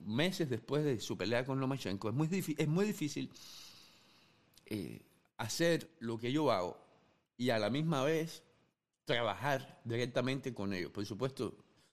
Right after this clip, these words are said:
eso fue algo que yo, que hicimos para esa pelea. No es lo que está pasando hoy, pero, pero es muy difícil en ese momento dar opiniones. Yo, si,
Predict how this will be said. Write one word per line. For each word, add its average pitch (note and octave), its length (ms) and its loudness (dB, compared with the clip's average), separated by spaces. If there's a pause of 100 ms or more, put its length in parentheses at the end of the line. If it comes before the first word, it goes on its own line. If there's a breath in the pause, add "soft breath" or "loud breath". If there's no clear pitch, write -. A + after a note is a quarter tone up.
(140)
eso A2 200 -4
fue A#2 180 4
algo B2+ 200 0
que G#2+ 140 0
yo, A2+ 280 2
que E2 140 -6
hicimos C#3+ 400 0
para G#2+ 160 2
esa D3 180 0
pelea. D#3 400 0
No D#2 520 -6
es A#2 80 -2
lo B2+ 100 0
que C3+ 60 -4
está A2+ 160 0
pasando D3 400 2
hoy, E3 200 2
pero, A2+ 220 0 (840 loud breath)
pero A#2+ 160 4
es B2+ 60 4
muy F3 160 4
difícil E3 420 2
en C3+ 100 2
ese D3 160 0
momento C#3 380 2
dar A2+ 160 4
opiniones. G#2 480 0
Yo, C3+ 440 2
si, C#3 560 0